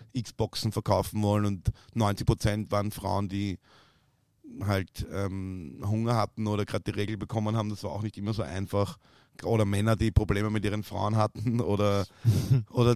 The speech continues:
Speaker 1: unterschiedliche Geschichten einfach. Immer musstest du dich um alles kümmern oder sie sind gar nicht aufgetaucht. Und ich musste mich da in Vorra-, aus Wien aus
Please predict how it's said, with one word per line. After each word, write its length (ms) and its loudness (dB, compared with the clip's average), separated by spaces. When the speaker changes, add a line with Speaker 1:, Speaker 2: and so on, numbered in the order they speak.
Speaker 1:
unterschiedliche 680 4
Geschichten 480 -2
einfach. 360 -2
Immer 360 6
musstest 440 4
du 80 4
dich 160 4
um 80 -2
alles 340 2
kümmern 240 4
oder 80 2
sie 140 -4
sind 160 -2
gar 160 -2
nicht 180 -2
aufgetaucht. 800 0
Und 160 0
ich 180 2
musste 280 0
mich 180 0
da 300 4
in 200 -2
Vorra-, 360 0
aus 340 0
Wien 220 4
aus 220 0